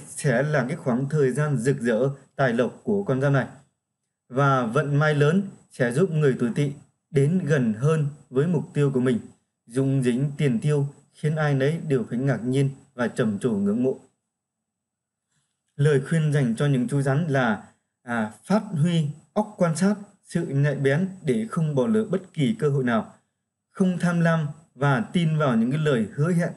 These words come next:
mật ngọt, bản mệnh sẽ thu được thành công xứng đáng. Thứ ba là tuổi Sửu. À, và theo tử vi mười hai con giáp,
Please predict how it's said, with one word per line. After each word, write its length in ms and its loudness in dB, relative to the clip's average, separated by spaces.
mật 220 0
ngọt, 380 -4
bản 220 0
mệnh 140 0
sẽ 260 -2
thu 160 -2
được 220 0
thành 240 -4
công 200 -2
xứng 160 -2
đáng. 200 0
Thứ 80 -2
ba 380 2
là 300 0
tuổi 100 0
Sửu. 300 -2
À, 160 0
và 220 2
theo 260 -2
tử 140 0
vi 180 0
mười 160 2
hai 200 2
con 120 0
giáp, 180 2